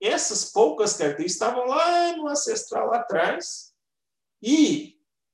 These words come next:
deu-se tanto tempo que eles se separaram que eles têm, é, mais características diferentes do que parecidas, do que iguais, similares. E aí, assim, a gente vai contando a história dos organismos da Terra.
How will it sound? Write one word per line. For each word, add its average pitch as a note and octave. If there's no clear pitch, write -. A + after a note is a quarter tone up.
deu-se G#3+
tanto F4
tempo F3
que D3+
eles C3+
se C#3
separaram D3
que G3+
eles F3
têm, F#3+
é, E3+
mais F#3
características D#3
diferentes C#3
do G3
que F#3+
parecidas, F3
do C#3+
que -
iguais, D3+
similares. D3
E G#3
aí, B2+
assim, B2+
a -
gente C3+
vai B2+
contando B2+
a -
história A#2
dos A#2+
organismos A#2+
da D3+
Terra. -